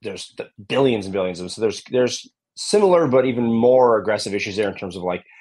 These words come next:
I buy these files, how the hell do I get access to 'em? Are they stored somewhere in perpetuity? Do I lose my copy if my computer crashes? And there's some companies that have come up with this idea, and I think it would work great in comics too, is, like, you know, a company like Global Comics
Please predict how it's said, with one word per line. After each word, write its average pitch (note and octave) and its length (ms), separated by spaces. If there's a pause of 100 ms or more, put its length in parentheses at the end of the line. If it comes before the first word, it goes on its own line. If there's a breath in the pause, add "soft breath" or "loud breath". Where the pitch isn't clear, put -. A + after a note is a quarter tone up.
(160 soft breath)
I G#2+ 60
buy A#2 220
these A2+ 140
files, A2 380
how G#2 100
the G2+ 80
hell G2+ 100
do G2 80
I F2+ 80
get F#2 140
access G#2 360
to G#2 200
'em? G2 100
Are F#2 100
they F2 60
stored F#2+ 320
somewhere F#2+ 260
in F2+ 60
perpetuity? A#2+ 520
Do G2+ 120
I F#2 80
lose F#2+ 280
my E2+ 200 (320)
copy A#2+ 320
if G#2 100
my F2+ 180 (220)
computer G#2+ 280
crashes? F#2+ 560 (540 soft breath)
And A#2 320 (420)
there's C3 320
some G3+ 140
companies F3 320
that B2+ 80
have A#2+ 100
come B2 120
up B2 60
with A2+ 80
this A2+ 120
idea, B2 340
and G#2+ 80
I A2 80
think C#3+ 240
it A2+ 80
would A2+ 120
work A#2+ 200
great A#2 220
in G2 80
comics - 400
too, G#3 300 (380 soft breath)
is, A#2+ 180
like, A2+ 280 (600)
you A#2+ 120
know, A#2+ 80
a A#2 60
company G#3 240
like C3 140
Global C#3 320
Comics A2+ 540